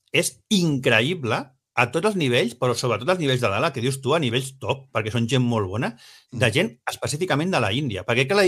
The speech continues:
Speaker 1: crec que la diferència és que la Xina sí que s'ha desenvolupat en aquest sentit, que ara la Xina ja absorbeix tot el seu talent local i no s'han d'anar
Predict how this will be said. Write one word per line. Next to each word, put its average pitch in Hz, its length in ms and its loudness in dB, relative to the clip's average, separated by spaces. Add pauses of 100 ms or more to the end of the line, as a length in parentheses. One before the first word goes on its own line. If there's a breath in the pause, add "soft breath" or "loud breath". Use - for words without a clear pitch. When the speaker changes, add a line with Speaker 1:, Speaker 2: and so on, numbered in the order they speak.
Speaker 1:
crec 165 140 -4
que 208 60 0
la 196 100 2
diferència 180 380 0
és - 80 -8
que 123 160 0
la 101 180 -2
Xina 185 300 -2 (640 soft breath)
sí - 180 0
que 170 120 4
s'ha 165 160 4
desenvolupat 139 800 2
en 127 80 0
aquest 123 180 -2
sentit, 135 400 0
que 110 120 -4
ara 120 120 2
la 131 180 2
Xina 185 280 -2 (100)
ja 120 80 0
absorbeix 147 400 0
tot 135 140 -4
el 120 80 2
seu 131 160 0
talent 123 260 2
local 131 440 0
i 123 60 -2
no 135 100 0
s'han 165 180 0
d'anar 123 400 0